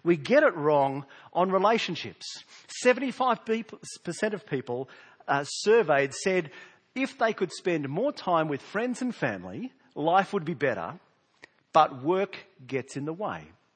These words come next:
We recognise that it's actually not work and money that is the path to the good life, but we can't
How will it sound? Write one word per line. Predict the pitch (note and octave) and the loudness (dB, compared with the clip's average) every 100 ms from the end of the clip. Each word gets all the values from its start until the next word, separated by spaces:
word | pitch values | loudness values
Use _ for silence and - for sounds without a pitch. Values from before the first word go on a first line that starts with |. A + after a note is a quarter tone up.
| _ _ _ _ _ _ _ _ _ _ _ _ _ - | _ _ _ _ _ _ _ _ _ _ _ _ _ 0
We | A3 | 0
recognise | C#4+ B3 - E3+ D#3 C#3+ C3+ C3 | 4 4 2 -4 -2 0 0 0
that | D3 | 0
it's | D3 A#3 | 0 -2
actually | C4 - A#3+ | -2 -4 -2
not | E3+ F3+ F#3 D3+ | 2 2 2 -2
work | D#3 F#3+ F#3+ | 0 0 0
and | D3+ D3 | -2 -2
money | D3+ F3+ D3 B2+ | 2 2 2 -2
that | C3 C#3+ | 0 0
is | D3+ B2 | 0 -2
the | - | -4
path | - F3+ F#3+ C3+ C3+ - - - - | -4 0 2 2 0 -12 -20 -20 -6
to | F3 | -4
the | D3+ | -2
good | D3 A#3+ | -2 0
life, | D#3 G#2+ B2 - - - _ _ _ _ _ _ _ _ _ _ _ _ | 0 0 -4 -10 -20 -20 _ _ _ _ _ _ _ _ _ _ _ _
but | - - | -6 -4
we | D#3+ | -4
can't | D#3+ - F#3 G3 G#3 G3+ | -6 -8 0 2 2 -2